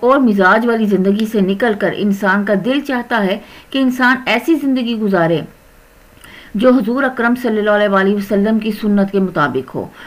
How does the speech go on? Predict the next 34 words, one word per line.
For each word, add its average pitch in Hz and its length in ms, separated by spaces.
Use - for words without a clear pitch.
और 262 160
ऐसी 269 380
ज़िंदगी 247 400
से 277 140
खुद 339 220
ब 302 180
खुद 254 120
मोहब्बत 214 440
पैदा 202 260
होती 196 420
है 226 180
और 240 200
दीन 233 380
पर 233 240
चलना 196 400
आसान 175 500
हो 170 180
जाता 120 320
है। - 200
एक 285 200
साहब 320 280
बताते 254 440
हैं, 220 280
मेरा 277 280
नाम 285 280
खुदा 196 400
बख्श 160 360
है - 160
और 233 100
मैं 247 220
गोजरा 170 420
का 165 140
रिहायशी 156 480
हूँ। 175 200